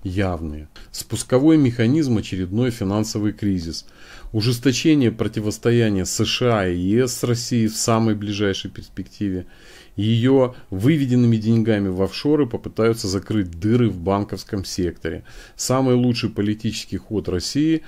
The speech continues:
это новый Красный Союз с Китаем и развитие Шанхайской организации сотрудничества. В настоящий момент вот для развития этого сценария и для перехода в криптовалюту, отказа от старых фиатных валют –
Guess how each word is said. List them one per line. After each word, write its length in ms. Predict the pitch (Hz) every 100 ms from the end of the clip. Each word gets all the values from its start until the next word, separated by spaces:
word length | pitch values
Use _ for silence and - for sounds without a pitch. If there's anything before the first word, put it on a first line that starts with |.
| - -
это 220 | 95 110
новый 460 | 110 131 147 135
Красный 580 | - - 113 110 110 98
Союз 480 | 87 98 98 131 131
с 80 | -
Китаем 600 | - 90 - 117 127 135
и 100 | -
развитие 580 | 110 98 92 110 117 110
Шанхайской 840 | - 92 82 98 101 - 107 101 -
организации 760 | 98 98 98 87 90 87 -
сотрудничества. 920 | 87 90 - 92 82 78 - - 73 - -
В 140 | 98
настоящий 640 | 117 120 143 180 202 - 143
момент 560 | 139 160 196 190 175
вот 240 | 117 123 117
для 580 | - 101 113 123 120 -
развития 540 | 110 120 120 143 143 120
этого 320 | 120 110 104
сценария 880 | - - 120 123 165 156 110 85 -
и 480 | - 98 95 98
для 380 | 107 92 101 98
перехода 720 | - 110 117 117 147 147 110 92
в 100 | -
криптовалюту, 1120 | 113 123 120 117 101 104 110 156 143 92 85
отказа 580 | - - 117 104 95
от 140 | 87 -
старых 520 | - - 110 104 87
фиатных 600 | - 98 98 92 82 -
валют – 400 | 90 104 143